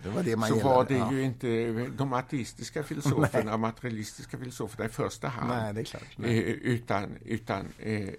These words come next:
Speaker 2: utan andra, va?
Speaker 1: Men det är lite intressant, för det jag insåg när jag läste om Frey, liksom, att hela den filosofiska tradition som vi idag känner till har ju filtrerats
Speaker 2: Den
Speaker 1: utav
Speaker 2: har filtrerats. Samtidigt så är det ju
Speaker 1: munkarna.
Speaker 2: så att man till exempel skriver av, eh, Lucretius De Rerum Natura.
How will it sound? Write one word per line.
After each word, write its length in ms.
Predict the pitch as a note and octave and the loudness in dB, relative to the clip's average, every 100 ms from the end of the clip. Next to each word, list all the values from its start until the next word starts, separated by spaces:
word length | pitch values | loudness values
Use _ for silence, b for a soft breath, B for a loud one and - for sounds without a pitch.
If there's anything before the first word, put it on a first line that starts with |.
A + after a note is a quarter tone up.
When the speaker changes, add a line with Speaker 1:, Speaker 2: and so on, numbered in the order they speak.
| - | -4
Speaker 2:
utan 300 | B2 B2+ A2+ | 0 2 4
andra, 380 | C3 A#2 - - D#2+ | 2 0 -6 -12 -10
va? 180 | - B2+ b b | -10 -12 b b
Speaker 1:
Men 200 | C3 D#3 | 4 10
det 80 | E3+ | 10
är 40 | |
lite 180 | F#3+ G3+ | 10 8
intressant, 540 | F3+ E3 - C4+ - | 4 4 8 8 8
för 80 | - | 6
det 160 | C#3+ D3+ | 8 8
jag 180 | C#3 D3+ | 8 6
insåg 380 | G#3+ D#3 C#3+ | 4 4 2
när 100 | C#3+ | 6
jag 140 | C3+ D#3 | 6 8
läste 340 | G3+ G#3 C#3 | 6 4 0
om 160 | B2 A#2+ | 0 0
Frey, 300 | - A2+ A2 | 2 2 2
liksom, 320 | G#2+ - A2+ | -2 -2 0
att 200 | G#2 - B B B | 0 -2 B B B
hela 380 | A2+ D3+ C#3 C3+ | 4 8 10 10
den 240 | B2 A#2 | 8 4
filosofiska 680 | - B2+ - B2+ G#2+ G#2+ A2+ | 2 -2 2 2 2 -2 -4
tradition 680 | G#2+ A#2+ A#2 - D3 G#3 G3 | 0 0 0 0 0 0 0
som 180 | D3 B2+ | 0 0
vi 60 | |
idag 240 | B2 A2+ G2+ | 2 2 2
känner 220 | G#2+ A2+ | -2 -2
till 280 | - F#3+ C#3 | -2 -2 0
har 220 | - B2 | 2 2
ju 120 | A#2+ | 2
filtrerats 880 | - F3 - - F#3 C#4+ D3 C3 - | 2 -2 2 2 4 4 4 0 0
Speaker 2:
Den 80 | C#3 | 4
Speaker 1:
utav 180 | D3 | 6
Speaker 2:
har 80 | D#3 | 6
filtrerats. 420 | F3+ C#3+ B2+ F2+ B B | 2 0 0 -2 B B
Samtidigt 560 | - F#3+ A#2 - C#3+ G3+ | 6 6 8 4 0 0
så 120 | - | 0
är 20 | A#3+ | 4
det 40 | |
ju 80 | A3+ | 6
Speaker 1:
munkarna. 120 | G#3 G3+ F3+ | 6 4 4
Speaker 2:
så 100 | B2 | 4
att 180 | C3 - | 0 0
man 200 | B2+ A#2+ | 0 0
till 100 | D#3 | -4
exempel 480 | - A#3 - C#3+ C3 | -4 -2 2 2 2
skriver 320 | - B2+ A2 | 0 0 0
av, 420 | G#2 A2 A3 G#3+ | 2 4 2 0
eh, 220 | F#3 F3+ | -4 -4
Lucretius 800 | E3+ E3 D#3+ C#3 - C3 A#2+ A#2 | -6 -6 -6 -6 -6 -6 -6 -6
De 120 | B2 | -6
Rerum 460 | A#2+ C#3 B2 A#2+ A2+ | -6 -4 -4 -4 -4
Natura. 540 | A2+ - C#3 - - | -4 -6 -8 -8 -14